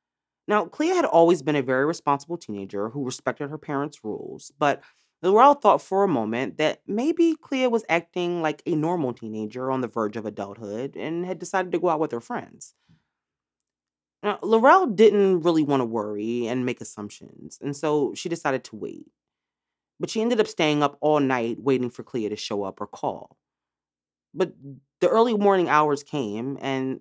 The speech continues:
there was no sign of Clea. When the next morning came, all of Laurel and Willie's hopes that Clea was just gonna come through the door started to fade.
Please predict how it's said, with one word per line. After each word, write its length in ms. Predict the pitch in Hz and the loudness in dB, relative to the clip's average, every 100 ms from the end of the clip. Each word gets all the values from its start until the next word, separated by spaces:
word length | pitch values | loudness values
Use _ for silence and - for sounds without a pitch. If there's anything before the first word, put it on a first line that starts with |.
| _ - | _ -12
there 200 | 131 190 | -4 -2
was 140 | 170 | 0
no 220 | 156 160 | -2 -2
sign 480 | 151 - 139 107 107 | -6 -6 -4 -4 -10
of 100 | 76 | -12
Clea. 280 | - - - _ _ _ _ _ _ - | -12 -12 -12 _ _ _ _ _ _ 0
When 100 | 202 | 4
the 60 | |
next 260 | 214 403 - | 4 2 2
morning 260 | 202 175 143 | 2 2 0
came, 540 | - 92 85 104 107 _ _ _ 151 | -6 -14 -12 -10 -12 _ _ _ 6
all 240 | 196 247 | 6 6
of 120 | 208 | 2
Laurel 280 | 175 135 123 | 0 0 0
and 140 | 117 | -2
Willie's 280 | 110 110 110 - | -4 -6 -8 -8
hopes 240 | 98 - | -8 -8
that 240 | 104 101 | -8 -8
Clea 220 | _ 135 127 | _ -2 -2
was 160 | 120 | -4
just 180 | - - | -10 -10
gonna 160 | 110 110 | -10 -10
come 240 | - 107 | -10 -10
through 160 | - 120 | -8 -8
the 80 | |
door 340 | 110 95 92 104 | -8 -8 -8 -10
started 600 | - - _ 98 95 _ | -12 -18 _ -12 -12 _
to 60 | - | -12
fade. 400 | - - - | -10 -10 -14